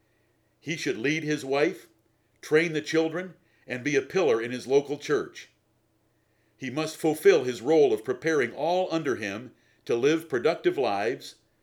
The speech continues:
serve Jesus Christ's kingdom, and be ready to stand before God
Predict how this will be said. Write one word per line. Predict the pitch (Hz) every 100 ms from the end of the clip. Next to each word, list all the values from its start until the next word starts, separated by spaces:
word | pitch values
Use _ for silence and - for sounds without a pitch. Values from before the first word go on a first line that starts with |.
| _ _
serve | - 151 143 117
Jesus | 147 180 165 165
Christ's | - 170 175 -
kingdom, | - 156 113 98 123 _ _ _ _ _ _ _
and | 131 123
be | 117
ready | 127 165
to | 160
stand | 160 165 147 113
before | 113 113 139 131
God | 117 151 113 92 98